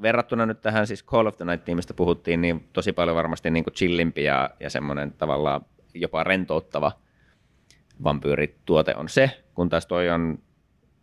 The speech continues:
tosi silleen varsinkin parhaimmillaan kautta pahimmillaan niin aika kuumottava ja, ja semmonen synkeähkö omalla tavallaan. Mutta tota, mut kyllä mä voisin kuvitella, että siinä niinku silleen yötunnelmassa voi olla jotakin samaa ehkä.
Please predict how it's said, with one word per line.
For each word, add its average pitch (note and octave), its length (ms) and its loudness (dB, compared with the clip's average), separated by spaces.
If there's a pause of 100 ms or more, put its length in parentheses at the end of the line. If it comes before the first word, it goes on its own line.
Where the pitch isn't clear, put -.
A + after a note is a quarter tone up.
(180)
tosi - 300 -2
silleen E2+ 380 2 (680)
varsinkin E2 360 -4
parhaimmillaan E2+ 560 0
kautta - 200 -4
pahimmillaan E2+ 580 0
niin E2 100 0
aika E2+ 160 -4
kuumottava E2+ 600 0
ja, E2 280 2
ja D#2+ 80 -6
semmonen D#2+ 420 -4 (120)
synkeähkö E2 640 0 (280)
omalla E2+ 260 0
tavallaan. F2 460 0
Mutta F#2+ 240 -6
tota, G2+ 300 0
mut A#2+ 200 -2 (180)
kyllä D3 160 -2
mä D3+ 80 0
voisin F3+ 200 -2
kuvitella, F#3+ 380 0
että F#3 140 -2
siinä F#3+ 180 -2
niinku G3 140 -2
silleen G3 400 -2
yötunnelmassa E3 640 -2
voi D#3 180 0
olla D3 120 -2
jotakin C#3 240 -2
samaa C3+ 420 -2 (600)
ehkä. A#2+ 240 -8